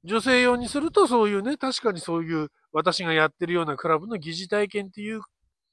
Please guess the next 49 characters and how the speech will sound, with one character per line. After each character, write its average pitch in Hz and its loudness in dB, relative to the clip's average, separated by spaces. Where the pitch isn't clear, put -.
体 247 0
験 285 -2
は 359 4
で 226 2
き 220 -4
る 202 2
か 165 4
も 127 -8
し - -8
れ 123 -12
な 185 -4
い 175 -6
け 196 0
れ 233 0
ど 254 -4
も、 349 6
根 403 8
本 370 4
が 302 8
変 - 8
わ 220 12
ら 214 10
な 190 6
い 175 0
わ 160 2
け - -16
よ。 101 -14
根 160 0
本 135 -4
が。 113 -10
だ - -14
か - -20
ら 233 2
そ 277 2
れ 302 4
を 330 4
こ 226 2
う 233 2
ト 202 6
ル 233 2
ネ 247 2
ー 247 0
ド 254 4
ス - -8
テ 269 -2
ィ 247 -6
ッ - -12
ク 208 -2
振-、 185 0